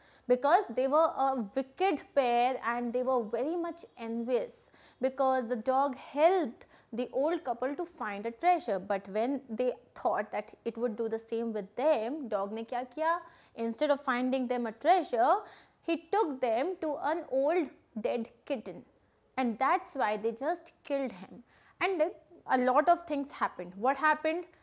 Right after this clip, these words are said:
That the dog spirit, matlab, uh, this old man, he saw dog spirit and then he asked him to do certain things. And again, he got a pile of gold. But when the wicked couple, the covetous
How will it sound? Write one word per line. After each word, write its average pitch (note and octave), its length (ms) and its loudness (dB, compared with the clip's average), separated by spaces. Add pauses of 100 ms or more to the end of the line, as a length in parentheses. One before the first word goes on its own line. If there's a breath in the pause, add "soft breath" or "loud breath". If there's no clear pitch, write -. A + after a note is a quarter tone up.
(160 soft breath)
That A#3+ 200 0
the B3+ 60 4
dog C#4 540 4
spirit, C4 640 0 (340)
matlab, A#3+ 300 2 (120)
uh, A#3 360 6 (100)
this A#3+ 260 0
old D4 360 4
man, A3+ 440 -2 (100)
he D4 120 -2
saw C#4 360 2
dog A#3 300 0
spirit A#3 540 -4
and B3+ 220 -2
then B3 260 0
he C4 180 -6
asked B3+ 360 0
him C#4 180 -4
to C#4 80 -4
do C4 240 -2
certain A3+ 400 -6
things. A#3+ 400 -8
And C4 200 -6
again, E4+ 560 0 (480 loud breath)
he D#4 140 -2
got B3+ 380 2
a B3+ 60 -2
pile G#3+ 380 0
of A#3+ 120 -2 (120)
gold. A3 420 4 (380 loud breath)
But A#3+ 220 2
when E4+ 440 6
the C4 100 6
wicked D4 480 0 (400 soft breath)
couple, C#4+ 520 4 (200)
the C4 420 8
covetous E4+ 440 0